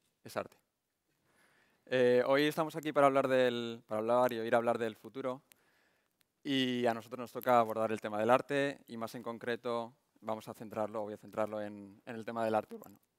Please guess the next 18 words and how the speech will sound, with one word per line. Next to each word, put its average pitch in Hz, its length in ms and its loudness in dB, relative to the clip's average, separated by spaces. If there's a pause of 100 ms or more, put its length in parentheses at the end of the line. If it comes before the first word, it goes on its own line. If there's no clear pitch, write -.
(1040)
Hemos 160 480 -4
empezado 175 320 2
con 156 140 -4
esta 147 680 0
pieza 151 300 -2
de 120 160 2
un 123 100 -8
artista 135 300 -6
que 117 80 -10
se - 40 -14
llama 113 180 -6
Ruina, 127 340 -6
también 117 220 -10
el 113 100 -4
rey 117 140 -2
de 110 80 -2
la 107 80 0
ruina, 110 440 -8